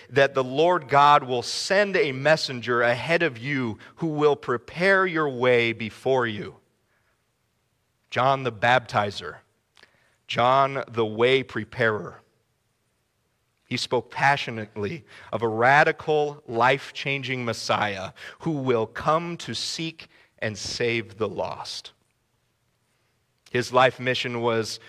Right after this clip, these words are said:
to ready the path, prepare the ears and the hearts for the Messiah, the Savior of the world.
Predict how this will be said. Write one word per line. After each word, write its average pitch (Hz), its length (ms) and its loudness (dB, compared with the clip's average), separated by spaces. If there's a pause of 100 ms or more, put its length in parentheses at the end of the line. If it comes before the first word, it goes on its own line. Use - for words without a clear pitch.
(240)
to 139 140 -6
ready 135 460 0
the 127 180 -8
path, - 640 -10 (1040)
prepare 156 560 -2
the 139 180 -6
ears 131 400 -2
and 104 120 -8
the 101 80 -4
hearts - 720 -8 (400)
for 117 140 -8
the 107 80 -2
Messiah, 92 640 -8 (1600)
the 110 80 -6
Savior 113 560 -6
of 95 80 -8
the 95 60 -14
world. 82 440 -18